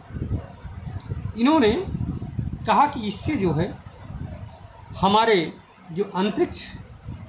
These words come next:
में जाने का हमारा जो प्लान है, चंद्रयान भेजने का या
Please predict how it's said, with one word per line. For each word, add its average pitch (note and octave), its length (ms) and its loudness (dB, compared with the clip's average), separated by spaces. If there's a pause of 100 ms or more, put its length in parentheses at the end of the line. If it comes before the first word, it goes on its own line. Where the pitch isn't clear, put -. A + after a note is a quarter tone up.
में G3 200 4
जाने F#3 320 6
का A3+ 160 6
हमारा F3+ 340 6
जो E3+ 180 2
प्लान F3+ 340 6
है, - 140 -8 (640)
चंद्रयान E3+ 420 4
भेजने D#3 300 0
का F3+ 100 2
या E3+ 140 4